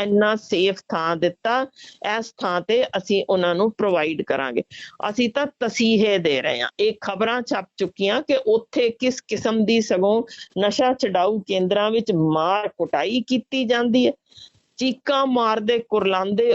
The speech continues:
ਉਹ ਲੋਕ, ਤੇ ਫਿਰ ਨਾਲੋਂ ਨਾਲ ਜਿਸ ਢੰਗ ਨਾਲ ਉੱਥੇ ਅੱਗੇ ਸਗੋਂ ਨਸ਼ਾ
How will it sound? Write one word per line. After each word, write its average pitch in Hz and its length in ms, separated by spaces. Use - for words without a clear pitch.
ਉਹ 208 140
ਲੋਕ, 196 400
ਤੇ 226 100
ਫਿਰ 220 260
ਨਾਲੋਂ 214 440
ਨਾਲ 185 320
ਜਿਸ 262 380
ਢੰਗ 214 220
ਨਾਲ 226 240
ਉੱਥੇ 269 460
ਅੱਗੇ 208 340
ਸਗੋਂ 233 340
ਨਸ਼ਾ 196 600